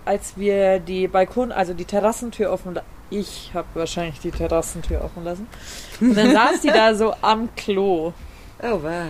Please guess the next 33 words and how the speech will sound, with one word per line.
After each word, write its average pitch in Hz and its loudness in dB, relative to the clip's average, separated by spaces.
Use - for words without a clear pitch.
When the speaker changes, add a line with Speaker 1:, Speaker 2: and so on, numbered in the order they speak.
Speaker 1:
Und 208 0
ich 247 0
wollte 254 4
aufs - -4
Klo 269 -2
gehen 208 0
und 214 -2
öffne 277 0
diese 214 -2
Tür 262 0
und 208 -4
dann 208 2
sitzt - 0
die 190 -6
da, 165 0
gell? 226 2
Ich 220 0
hab - 0
geschrien. 294 4
Speaker 2:
Versteh 185 -10
ich. - -14
Das - -10
kann 226 0
ich 196 0
auch 190 -2
nicht. 180 -8
Speaker 1:
Da, 226 4
da 240 6
konnte 214 -2
ich 190 -6
nicht 180 -6
mehr, 180 -6
gell? 233 -2